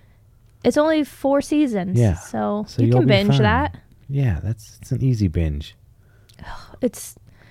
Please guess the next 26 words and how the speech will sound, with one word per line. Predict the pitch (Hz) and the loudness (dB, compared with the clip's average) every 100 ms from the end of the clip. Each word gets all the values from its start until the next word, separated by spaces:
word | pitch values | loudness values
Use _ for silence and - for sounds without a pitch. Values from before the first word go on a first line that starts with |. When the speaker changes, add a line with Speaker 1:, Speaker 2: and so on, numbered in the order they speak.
| - - | -20 -4
Speaker 1:
it's | 254 | 0
not | 254 269 | 4 4
even | 277 262 233 | 4 2 0
just, | 220 - - | -2 -8 -4
it's | 240 - | -4 0
like, | 262 208 - | 0 0 -2
it's | 240 196 | -2 -2
a | |
fun | - - - - - 139 170 170 180 175 | -10 -16 -20 -20 -20 -8 -4 -2 0 -2
binge | 170 185 190 190 190 - | -2 -4 -4 -6 -6 -10
too. | - 208 208 | -8 -6 0
I'm | 202 240 269 | 2 4 2
totally | - 214 202 202 | 2 2 2 2
gonna | 196 180 | 0 -2
watch | 175 180 - | -2 -4 -6
it | 190 | -6
all | 170 165 | -4 -4
over | 170 - - | 8 8 8
again. | - 107 | 2 4
Speaker 2:
Are | |
you | 131 175 143 | 6 6 8
really? | 120 165 220 240 | 8 8 4 2
Speaker 1:
Have | - 233 226 - | 2 4 4 2
Speaker 2:
Oh, | - | 0
Speaker 1:
to. | |
I | 160 | 0